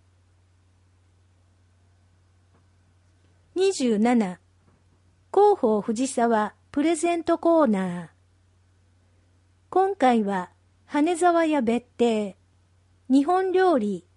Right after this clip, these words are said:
三浦、高倉八百七十三の一、電話九零の三一五九の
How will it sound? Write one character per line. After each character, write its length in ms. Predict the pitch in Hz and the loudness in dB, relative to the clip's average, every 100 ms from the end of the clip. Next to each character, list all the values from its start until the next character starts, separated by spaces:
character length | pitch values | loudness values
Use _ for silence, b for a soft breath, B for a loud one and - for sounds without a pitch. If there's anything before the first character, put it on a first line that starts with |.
| - | 0
三 220 | 254 262 | 4 4
浦、 340 | 254 240 220 - _ _ _ _ _ _ - | 4 2 -2 -8 _ _ _ _ _ _ -6
高 280 | 294 349 359 | -2 0 0
倉 380 | 285 220 196 - _ | 0 -2 -4 -12 _
八 200 | - 254 - | -4 -4 -2
百 240 | 359 359 | -4 -2
七 280 | 302 311 370 | -2 0 0
十 180 | 302 220 | -2 -4
三 340 | - 233 240 | -4 0 2
の 120 | 233 220 | 2 0
一、 460 | 214 - 214 208 _ _ _ _ _ _ _ - | -2 -6 -10 -10 _ _ _ _ _ _ _ -2
電 320 | 262 254 240 | 2 4 2
話 260 | 220 208 - _ _ - | 0 -4 -10 _ _ -6
九 280 | 330 359 370 | 0 0 2
零 240 | 370 339 | 0 0
の 260 | 220 202 - | 0 -2 -6
三 380 | - 320 349 370 | -6 -4 -4 -6
一 220 | - 214 | -8 -2
五 240 | 233 247 | 2 2
九 420 | 247 254 233 190 - _ _ _ _ _ - | 0 -6 -6 -6 -12 _ _ _ _ _ -4
の 340 | 233 233 214 | 0 0 -2